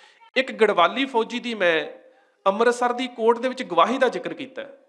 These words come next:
ਉਹਨੇ ਅੰਮ੍ਰਿਤਸਰ ਦੀ ਅਦਾਲਤ ਦੇ ਵਿੱਚ ਗਵਾਹੀ ਦਿੱਤੀ ਹੈ, ਜਦੋਂ ਬਾਅਦ ਦੇ ਵਿੱਚ ਇਹ ਕੇਸ ਚੱਲਦਾ ਰਿਹਾ ਨਾ, ਉਹ ਗੜਵਾਲੀ ਫੌਜੀ ਛੱਬੀ ਮਦਰਾਸ ਰੈਜੀਮੈਂਟ ਦਾ ਗੜਵਾ-, ਸੋਲਾਂ ਗਲਵਾੜ ਦਾ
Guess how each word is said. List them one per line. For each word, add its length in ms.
ਉਹਨੇ 200
ਅੰਮ੍ਰਿਤਸਰ 400
ਦੀ 240
ਅਦਾਲਤ 340
ਦੇ 100
ਵਿੱਚ 160
ਗਵਾਹੀ 240
ਦਿੱਤੀ 280
ਹੈ, 40
ਜਦੋਂ 260
ਬਾਅਦ 260
ਦੇ 60
ਵਿੱਚ 120
ਇਹ 60
ਕੇਸ 220
ਚੱਲਦਾ 300
ਰਿਹਾ 140
ਨਾ, 160
ਉਹ 140
ਗੜਵਾਲੀ 400
ਫੌਜੀ 640
ਛੱਬੀ 340
ਮਦਰਾਸ 440
ਰੈਜੀਮੈਂਟ 380
ਦਾ 120
ਗੜਵਾ-, 380
ਸੋਲਾਂ 300
ਗਲਵਾੜ 360
ਦਾ 140